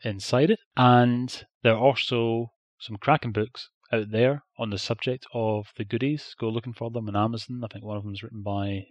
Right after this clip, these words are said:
Robert Ross, for example. Apologies if I'm forgetting anybody else. I know there was more than one book about the Goodies out there. And there's plenty to be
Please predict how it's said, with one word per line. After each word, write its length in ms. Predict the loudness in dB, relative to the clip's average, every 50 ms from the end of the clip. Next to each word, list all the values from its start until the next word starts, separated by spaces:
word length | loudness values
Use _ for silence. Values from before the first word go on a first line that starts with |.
| _ _
Robert 220 | -6 -6 -6 -4 -6
Ross, 300 | -4 -4 -4 -4 -6 -10
for 100 | -12 -12
example. 480 | -8 -6 -6 -6 -6 -6 -8 -10 -10 _ _ _ _ _
Apologies 460 | -2 4 6 6 6 6 4 0 -2
if 100 | -2 -6
I'm 300 | -6 -6 -6 -8 -10 -12 _ _ _ _ _ _
forgetting 300 | 0 2 2 2 4 2
anybody 340 | 0 0 -2 -2 0 2 2
else. 220 | 2 2 0 -2 0 4
I 60 | 6
know 120 | 8 8
there 80 | 8 6
was 140 | 4 0 0
more 160 | 0 0 0
than 120 | -2 -2
one 140 | -4 -6 -6
book 200 | -6 -10 -12 -10
about 120 | -10 -10
the 80 | -8 -8
Goodies 260 | -6 -6 -6 -6 -6
out 180 | -6 -8 -6 -6
there. 200 | -6 -6 -6 -6 -10 -16 -18 -18 -18 -20 -20 -20 -20 -20 _ _ _ 0
And 560 | 2 4 4 2 0 -2 -6 -8 -10 -12 -12 -14 -14 -16 -18 _ _ _ _ _ _ _ _ _ _ _ _ _ _
there's 180 | -10 -10 -8 -8
plenty 340 | 0 0 0 0 0 -4
to 120 | -8 -8 -10
be 180 | -10 -12 -12